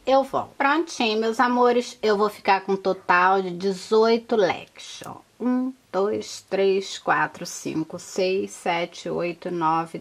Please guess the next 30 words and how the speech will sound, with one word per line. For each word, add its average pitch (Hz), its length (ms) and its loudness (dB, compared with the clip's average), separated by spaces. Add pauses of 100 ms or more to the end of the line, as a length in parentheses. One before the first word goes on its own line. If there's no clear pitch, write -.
dez, 156 500 -6
onze, 180 400 -6
doze, 165 460 -8
treze, 165 600 -6
quatorze, 165 760 -6
quinze, 180 460 -4
dezesseis, 165 520 -6
dezessete, 160 640 -6
dezoito. - 680 -8
Já 175 120 -2
vou 175 160 -2
mostrar 180 360 -4
como 190 220 -4
eu 196 40 -6
finalizo 196 640 -2
aqui. - 340 -14 (500)
Dezoito 269 760 2
leques 262 680 0
no 214 300 0
total. - 480 -2 (460)
Aqui, 190 400 0
meus 226 300 2
amores, 160 480 0
ó, 170 120 2
pra 165 140 -4
fechar 165 360 -4
perfeitamente, 220 1160 -2
ó, 131 40 -6
meu 180 200 4
último, 254 640 0